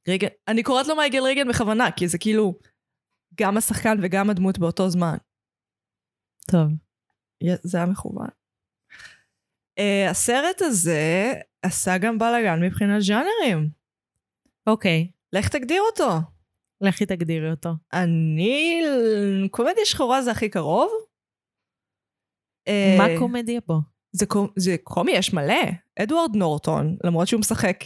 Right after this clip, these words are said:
Speaker 1: את אדוארד נורטון, <laughs> שזה אגב עוד שימוש יפהפה ברפאות. אה, זה קומי לגמרי. כאילו, היה שם מלא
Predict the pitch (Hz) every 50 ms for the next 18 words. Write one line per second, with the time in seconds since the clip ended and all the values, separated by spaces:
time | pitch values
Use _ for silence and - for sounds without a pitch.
0 | - - 185 214 214 - - - 208 202 175 220 220 226 226 202 185 185 170 156
1 | 151 165 - - - 190 208 202 208 - _ _ _ - - - - - - -
2 | - _ _ _ _ _ _ - _ _ - - - 165 151 151 170 170 160 160
3 | - - 202 220 - - 202 185 185 - - 185 - 180 185 - - 180 170 175
4 | 170 165 175 - 160 151 160 143 - - - - _ _ - 196 202 196 196 196
5 | 185 185 185 185 180 185 180 175 - - _ _ _ - 180 175 160 170 - -
6 | _ - - 190 170 190 214 240 277 339 349 403 381 - - - 175 _ _ _
7 | _ _ _ _ _ _ _ _ _ _ _ _ _ _ _ _ _ _ _ _
8 | _ - - 196 175 175 208 - 285 277 226 208